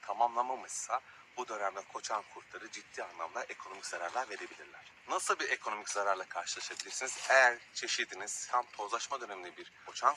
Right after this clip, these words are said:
kurtuna maruz kalırsa tozlaşma yarım kalabilir ve uç boşluklarını da tamamlayamayabilir. Ve ilerleyen süreçlerde taze olduğu için uç taraftan giriş yaparak mevcut kundağınızı ve danenizi yiyerek zarar verir.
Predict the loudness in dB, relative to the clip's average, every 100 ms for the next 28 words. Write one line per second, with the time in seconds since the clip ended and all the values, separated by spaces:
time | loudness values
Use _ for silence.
0 | 2 -4 -4 -2 0 0 0 0 0 2
1 | 2 2 2 2 0 -4 -6 -6 -2 0
2 | 0 -2 -8 -12 -16 -14 -12 -8 -8 -4
3 | -4 -4 -10 -12 -12 -6 -6 -8 -14 -14
4 | -8 0 0 0 -8 -14 -16 -16 -16 -16
5 | -16 -18 -10 -8 6 8 10 8 6 -2
6 | -2 -2 -2 -2 -4 -6 -14 -6 2 2
7 | 4 0 0 -4 -8 -8 -14 -16 -8 -4
8 | -4 -4 -6 -6 -6 -2 0 -2 -4 -6
9 | -6 -8 -20 -18 -12 -10 -10 -10 -10 -4
10 | -4 -4 -6 -8 -8 -12 -6 2 2 2
11 | -4 -8 -8 -8 -6 -2 -2 -2 -6 -14
12 | -14